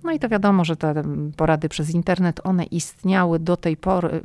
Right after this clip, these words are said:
one istniały też przed pandemią, to, to wiadomo, że były całe systemy internetowe, można było zadawać pytania lekarzom, kontaktując się przez e-maile, ale to, co dla mnie jest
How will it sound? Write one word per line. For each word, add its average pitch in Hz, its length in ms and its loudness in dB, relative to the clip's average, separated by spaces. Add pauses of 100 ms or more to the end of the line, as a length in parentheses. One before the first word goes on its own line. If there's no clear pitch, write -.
(120)
one 160 240 0
istniały 156 440 -2
też - 200 -6
przed - 220 -8
pandemią, 180 520 4
to, 147 100 -6
to 151 120 -8
wiadomo, 165 380 0
że 147 120 -4
były 139 180 -6
całe 151 220 -4
systemy 202 420 0
internetowe, 165 580 0
można 151 320 -2
było 151 220 -4
zadawać 147 560 -6 (540)
pytania 165 600 0
lekarzom, 151 800 -2 (960)
kontaktując 156 640 0
się 143 120 -6
przez - 320 -8
e-maile, 180 760 2 (120)
ale 151 220 -2
to, - 160 -8
co - 160 -6
dla 151 240 2
mnie 143 260 2
jest - 500 -10